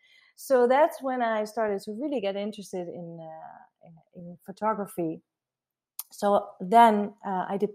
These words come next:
I applied for, um, the, uh, for art school. It was in, uh, The Hague, uh, in the Netherlands, and, um,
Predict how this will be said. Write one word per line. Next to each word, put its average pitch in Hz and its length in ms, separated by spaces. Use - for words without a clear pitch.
I 208 140
applied 202 600
for, 175 460
um, 156 540
the, 160 360
uh, - 300
for 190 120
art 185 220
school. 302 560
It 185 60
was 180 180
in, 180 220
uh, 170 260
The 175 120
Hague, 180 380
uh, 196 240
in 202 140
the 202 80
Netherlands, 202 540
and, 208 360
um, 185 680